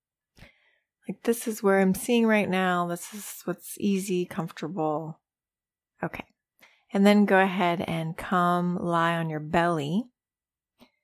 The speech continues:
And you can lie with your forehead on your two hands, if that's comfortable. Sometimes it can be helpful to put, like, a little towel or some kind of cloth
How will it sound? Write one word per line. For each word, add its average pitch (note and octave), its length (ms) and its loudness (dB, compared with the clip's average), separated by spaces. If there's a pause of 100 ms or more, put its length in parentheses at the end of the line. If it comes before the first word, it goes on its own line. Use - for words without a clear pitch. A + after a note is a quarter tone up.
(600)
And F3 680 -4
you F3 260 -6
can E3 480 -6
lie F3 480 2
with E3 680 -4 (680)
your F#3+ 440 6 (360)
forehead A3+ 880 6 (380)
on F3+ 200 0
your E3+ 120 -2
two - 260 0
hands, F3+ 480 2
if F3+ 120 -4
that's - 240 0
comfortable. F#3 520 0
Sometimes G3 500 2
it - 80 -6
can E3 140 -2
be D#3 140 0
helpful F3+ 400 -2
to F3 40 0
put, - 240 -2
like, F3+ 200 0
a F3 40 2
little D#3+ 240 0
towel E3 560 4
or C#3+ 140 0
some E3+ 220 -6
kind - 160 -4
of - 100 -8
cloth D#3 520 2